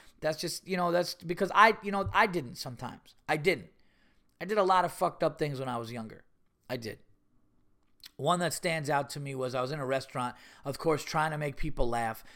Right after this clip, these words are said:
trying to have people think I was hilarious when I was, like, fucking ten, eleven, twelve. And I was in a fucking Italian restaurant. I just took a f-, I, I,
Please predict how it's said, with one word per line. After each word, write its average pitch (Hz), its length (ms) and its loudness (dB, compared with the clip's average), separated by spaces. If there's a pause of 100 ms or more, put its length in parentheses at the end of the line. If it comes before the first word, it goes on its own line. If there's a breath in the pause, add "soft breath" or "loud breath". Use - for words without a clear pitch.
(140 loud breath)
trying 147 280 0
to 143 80 -2
have 143 180 -2
people 139 260 -4
think 135 280 -6
I 127 80 2
was 127 160 -4
hilarious 117 480 -4
when 123 100 -4
I 120 80 -2
was, 117 160 -8
like, 117 140 -10
fucking 131 400 -6
ten, 120 400 -6
eleven, 120 460 -2
twelve. 117 520 -2 (500 soft breath)
And 160 120 -4
I - 20 2
was 180 80 0
in 208 80 0
a 180 60 0
fucking 185 340 -2
Italian 165 460 -4
restaurant. 131 440 -4
I 143 60 -6
just 156 220 -10
took 190 180 -6
a 143 40 -6
f-, - 200 -16 (100)
I, - 100 -10
I, 147 200 -10